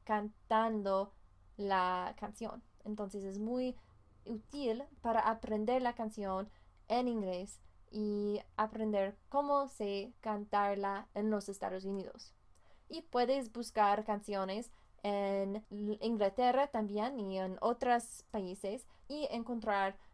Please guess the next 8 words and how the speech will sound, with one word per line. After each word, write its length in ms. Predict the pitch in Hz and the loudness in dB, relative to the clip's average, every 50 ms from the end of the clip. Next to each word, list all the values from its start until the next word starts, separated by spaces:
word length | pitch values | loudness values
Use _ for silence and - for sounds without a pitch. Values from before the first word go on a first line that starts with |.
| - - | -8 0
las 260 | 214 208 202 202 208 | 2 4 4 2 2
traducciones, 800 | - 196 202 208 202 196 196 - - 233 220 185 - 240 - - - - - - | -4 -2 0 0 0 0 -2 -4 -2 -2 -2 -2 -4 -10 -16 -20 -20 -20 -8 -4
porque 520 | 208 208 208 - 202 196 190 185 175 - - | -2 -2 -2 -2 -2 0 0 0 -2 -4 -6
el 120 | - 190 190 | -8 -6 -6
sitio 340 | 214 247 233 - 254 247 247 | -6 -8 -6 -4 -4 -4 -2
tiene 420 | - 220 214 208 202 196 202 - - - - - - - | -2 -2 -2 0 -2 -2 -4 -6 -12 -20 -20 -20 -12 -8
las 180 | 208 196 190 - | -6 -6 -6 -4
traducciones 640 | - 196 190 190 185 - 277 277 262 233 247 254 | -4 -4 -4 -4 -4 -4 -4 -2 -2 -2 -4 -8